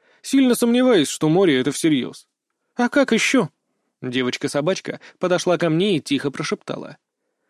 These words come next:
"Расстраивать малышку море очень опасно для здоровья. Говорят, у неё особая форма лунатизма. Может прийти к тебе ночью и цап". "Что?"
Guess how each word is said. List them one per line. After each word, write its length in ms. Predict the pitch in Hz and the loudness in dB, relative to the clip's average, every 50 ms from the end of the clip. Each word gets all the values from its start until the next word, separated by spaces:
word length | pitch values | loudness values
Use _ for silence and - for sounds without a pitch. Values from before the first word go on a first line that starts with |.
| _ _ _ | _ _ _
"Расстраивать 680 | - 165 160 - - - 175 175 165 165 165 156 - | -8 -8 -8 -8 -8 -4 -2 0 0 0 0 -2 -2
малышку 420 | 175 170 160 165 165 - - 170 | -2 -2 -2 -2 -4 -4 -4 -4
море 320 | 160 156 175 202 226 208 156 | -4 -2 -2 -2 -2 -2 -2
очень 260 | 147 151 - 185 196 | -4 -4 -4 -4 -4
опасно 380 | 208 - 202 180 160 - 175 175 | -4 -2 -4 -4 -2 -2 -4 -2
для 140 | 175 175 | -2 -2
здоровья. 480 | 170 160 180 175 175 170 165 175 170 160 _ _ _ _ _ _ _ _ - | -2 -2 -2 -2 -2 -2 -4 -6 -8 -10 _ _ _ _ _ _ _ _ -4
Говорят, 460 | 214 208 190 180 180 170 170 165 175 | -2 0 2 4 4 4 2 2 2
у 40 | 180 | 2
неё 260 | 175 175 170 170 175 | 2 2 2 2 2
особая 420 | 180 170 - 185 175 170 170 170 | 0 0 0 0 2 2 2 2
форма 280 | 165 - 180 170 175 170 | 2 0 0 0 0 0
лунатизма. 680 | 175 180 180 185 185 160 - 165 143 127 131 127 127 - - - - _ | 0 0 -2 -2 -4 -4 -4 -4 -4 -4 -4 -4 -6 -8 -12 -20 -10 _
Может 280 | 202 190 175 190 175 - | -4 -2 -2 -2 -4 -4
прийти 320 | - 196 175 - - 196 | -4 -4 -4 -4 -6 -8
к 40 | - | -6
тебе 200 | - 185 190 190 | -4 -2 0 0
ночью 460 | 190 214 262 262 - - 147 127 120 | 0 0 -2 -2 -4 -6 -6 -4 -4
и 160 | 120 127 131 _ _ | -4 -6 -8 _ _
цап". 320 | - - 277 285 - _ _ _ _ _ _ _ _ _ _ _ _ _ _ _ | -8 -6 -6 -6 -6 _ _ _ _ _ _ _ _ _ _ _ _ _ _ _
"Что?" 600 | _ - - - - - - 131 123 113 98 - | _ -18 -16 -16 -10 -6 -4 -4 -4 -4 -6 -10